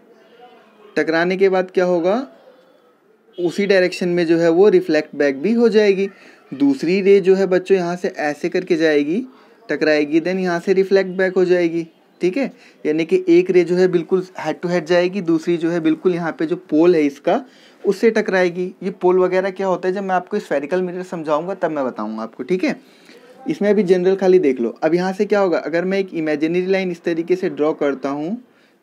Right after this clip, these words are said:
ठीक है, और यहाँ पे इस तरीके से ड्रॉ करता हूँ, तो जहाँ पे ये दोनों लाइन जो है मीट होंगी वहीं पे हमारा जो है ऑब्जेक्ट की जो इमेज है वो बनेगी, यानी कि ए डैश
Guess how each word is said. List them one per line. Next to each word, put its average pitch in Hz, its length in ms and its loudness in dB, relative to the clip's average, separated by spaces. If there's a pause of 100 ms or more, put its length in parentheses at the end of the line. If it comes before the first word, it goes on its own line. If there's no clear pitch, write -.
ठीक 147 160 -2
है, 190 80 0
और 156 200 -4
यहाँ 160 200 -6
पे 165 120 -8
इस 165 120 -8
तरीके 147 280 -4
से 147 120 -4
ड्रॉ 127 180 -4
करता 120 260 -10
हूँ, 131 80 -4
तो 160 80 -4
जहाँ 175 240 -6
पे 214 120 2
ये 208 60 4
दोनों 180 240 0
लाइन 180 200 0
जो 180 120 0
है 190 80 0
मीट 180 300 0
होंगी 165 320 -2 (460)
वहीं 135 300 -4
पे 185 100 -2
हमारा 165 380 0
जो 160 160 0
है 170 140 0 (200)
ऑब्जेक्ट 151 480 0
की 156 100 -4
जो 151 160 4
इमेज 147 400 0
है 147 120 2
वो 170 280 2 (500)
बनेगी, 139 520 2
यानी 135 200 2
कि 151 240 -6
ए 147 140 4
डैश 180 420 0